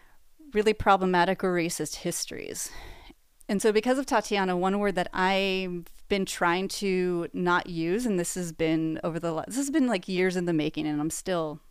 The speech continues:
I'm still working on it, is not using the word dumb, which is an ableist, <laughs> is, it's an ableist slur.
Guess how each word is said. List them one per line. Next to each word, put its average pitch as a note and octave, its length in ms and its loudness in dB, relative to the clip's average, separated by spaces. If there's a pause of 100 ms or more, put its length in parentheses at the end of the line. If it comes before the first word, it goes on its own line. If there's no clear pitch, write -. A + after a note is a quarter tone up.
(180)
I'm G#3+ 100 -8
still A3 220 -2
working D#3 280 -2
on - 160 -4
it, - 180 -12
is F3 520 -4
not F#3+ 220 0
using F#3+ 360 0
the F3+ 80 0
word E3+ 360 -2
dumb, F3 400 0 (720)
which - 180 -8
is F3+ 120 -4
an F3+ 100 0
ableist, F3 720 -2 (140)
<laughs> G#3+ 120 -8
is, G#3+ 220 -2
it's B3 280 -4
an C#4+ 100 2
ableist B3 420 -2
slur. D3+ 460 -2